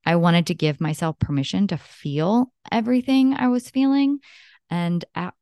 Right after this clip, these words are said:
alcohol is just a mask in a situation like this, and it's not a very pretty one. And I couldn't even fathom the slightest hangover on top of grief. So I felt it all, and I felt it all sober.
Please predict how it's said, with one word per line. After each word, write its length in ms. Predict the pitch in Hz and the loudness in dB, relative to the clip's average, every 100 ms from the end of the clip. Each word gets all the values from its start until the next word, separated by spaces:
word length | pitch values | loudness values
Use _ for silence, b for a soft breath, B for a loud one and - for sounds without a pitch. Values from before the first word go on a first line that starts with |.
| - | -2
alcohol 380 | 220 247 214 180 | 0 2 2 2
is 100 | - | -2
just 160 | - | -6
a 40 | 160 | -2
mask 480 | 160 170 180 - 160 | -2 0 -2 -4 -8
in 80 | |
a 60 | 143 | -8
situation 640 | - - 160 139 - 143 | -8 -6 -4 -2 -2 -2
like 220 | 139 143 - | -2 -4 -2
this, 320 | 135 175 - | -2 -2 -4
and 200 | 151 - | -4 -4
it's 200 | 143 - | -6 -4
not 180 | 170 190 | 0 2
a 40 | |
very 200 | 175 160 | 2 0
pretty 300 | - 175 160 | -2 -4 -2
one. 400 | 135 139 165 - | -2 -2 -2 -4
And 120 | 160 160 | -6 -6
I 60 | |
couldn't 280 | - 175 180 | -6 -4 -2
even 260 | 165 156 156 | -2 -2 -2
fathom 500 | 190 196 180 170 156 | 0 0 2 2 0
the 80 | |
slightest 360 | 151 151 147 156 | -4 -8 -8 -4
hangover 420 | 156 147 139 143 | -2 0 0 0
on 140 | 143 147 | 0 0
top 220 | 156 - | -2 -4
of 160 | 143 | -8
grief. 440 | - 151 151 190 _ _ | -4 -4 -2 -4 _ _
So 500 | - 170 147 143 147 B B B _ | -4 0 2 2 -2 B B B _
I 80 | 160 | -6
felt 260 | - 170 175 | -2 -2 0
it 80 | 165 | 2
all, 400 | 147 147 147 - | 2 2 0 -4
and 100 | 143 | -4
I 100 | 139 | -4
felt 220 | 139 - | -8 -8
it 80 | 156 | -4
all 120 | 185 | -4
sober. 400 | - 135 - | -4 -4 -4